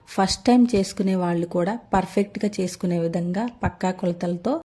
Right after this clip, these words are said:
సంవత్సరం అంతా నిలవ ఉండేలా ఎలా ప్రిపేర్ చేసుకోవాలో చూసేద్దాం. ముందుగా ఈ ఆవకాయ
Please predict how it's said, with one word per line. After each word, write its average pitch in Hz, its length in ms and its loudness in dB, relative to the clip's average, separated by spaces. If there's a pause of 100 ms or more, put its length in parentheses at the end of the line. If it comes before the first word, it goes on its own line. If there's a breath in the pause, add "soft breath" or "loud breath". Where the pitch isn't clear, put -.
(180)
సంవత్సరం 214 520 4
అంతా 202 260 4
నిలవ 202 320 4
ఉండేలా 190 380 4
ఎలా 190 220 4
ప్రిపేర్ 190 420 -2
చేసుకోవాలో 175 680 0 (100)
చూసేద్దాం. 180 580 2 (360 soft breath)
ముందుగా 214 440 6 (120)
ఈ 196 60 4 (120)
ఆవకాయ 180 340 0